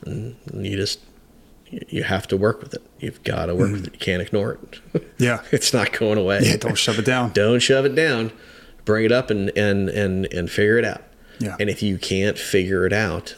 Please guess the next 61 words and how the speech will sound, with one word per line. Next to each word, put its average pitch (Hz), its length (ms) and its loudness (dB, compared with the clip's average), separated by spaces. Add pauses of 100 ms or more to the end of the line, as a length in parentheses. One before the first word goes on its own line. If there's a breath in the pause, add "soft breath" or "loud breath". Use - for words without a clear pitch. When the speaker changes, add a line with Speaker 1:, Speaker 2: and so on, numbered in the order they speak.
Speaker 1:
then 90 560 -4
you, 95 280 -6
you 95 120 -6
take 87 240 -2
the - 100 -4
steps - 300 0
necessary. - 480 -4
You 92 140 -4
go 95 200 2
to 95 60 -4
the 98 100 -2
guys 92 300 0
around 87 200 -2
you 87 100 -6
that 80 140 -4
you 92 100 -6
can 104 120 -6
trust. - 360 -4
You 95 180 -8
go 92 160 2
Speaker 2:
Mm-hmm. 101 400 -2
Speaker 1:
to, 104 80 -4
you 101 40 0
go 101 80 4
to 98 40 2
the 92 80 2
loved 90 220 2
ones 92 120 -2
that - 120 -4
you 87 80 -8
can 101 100 -4
trust. 127 340 -4 (540 loud breath)
Um, 90 380 -2 (340)
and 98 80 0
if - 160 -4
you 104 80 0
can't, 104 320 2
if 110 140 0
it's - 160 -6
at 98 140 -6
that 92 200 -2
point, 104 300 2
it's - 160 -6
still - 320 -4
there 107 240 2
and 95 80 0
you 95 40 -2
can't 101 200 -4
do 104 100 -2
anything, - 340 -6 (220)
don't, - 220 -16
don't - 160 -8
be 143 100 2
foolish. - 480 -2 (580 soft breath)
Don't 104 140 0
Speaker 2:
Yeah. 113 60 4
Speaker 1:
be 120 60 2
foolish. 120 260 2
Go 90 120 -2
get 104 120 0
help. 107 240 -4